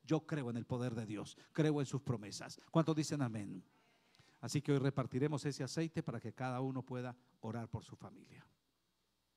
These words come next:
Eh, bueno, nos di-, me recomiendan que para las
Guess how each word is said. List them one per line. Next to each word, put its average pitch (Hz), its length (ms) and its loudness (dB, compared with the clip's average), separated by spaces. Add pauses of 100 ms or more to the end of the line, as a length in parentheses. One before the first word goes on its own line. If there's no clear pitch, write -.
(920)
Eh, 107 460 -4
bueno, 170 240 -4 (100)
nos 110 120 -12
di-, 117 160 -8
me 113 260 -8
recomiendan 127 480 -4
que 131 140 -8
para 117 200 -6
las 110 280 -8